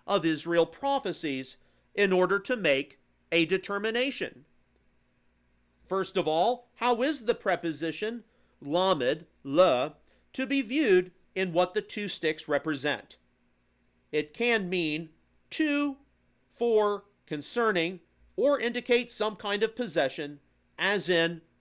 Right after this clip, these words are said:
belonging to. New International Version. Does each stick represent either Judah and Israel as a group of people,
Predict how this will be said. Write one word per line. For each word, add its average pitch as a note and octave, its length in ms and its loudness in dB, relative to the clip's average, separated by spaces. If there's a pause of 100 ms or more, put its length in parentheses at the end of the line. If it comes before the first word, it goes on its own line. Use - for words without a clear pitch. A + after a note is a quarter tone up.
(400)
belonging E3+ 720 4
to. C3+ 460 -4 (920)
New D#3 240 0
International E3 760 0
Version. A#2+ 440 -10 (880)
Does D#3+ 240 0
each F#3+ 260 -6
stick E3+ 360 0
represent D#3+ 600 0
either G3+ 460 -2 (260)
Judah F3+ 560 4
and E3 280 -2
Israel D#3 640 -2 (420)
as F3+ 220 0
a G3 60 2
group E3 260 -2
of B3 180 -2
people, D#4 480 -4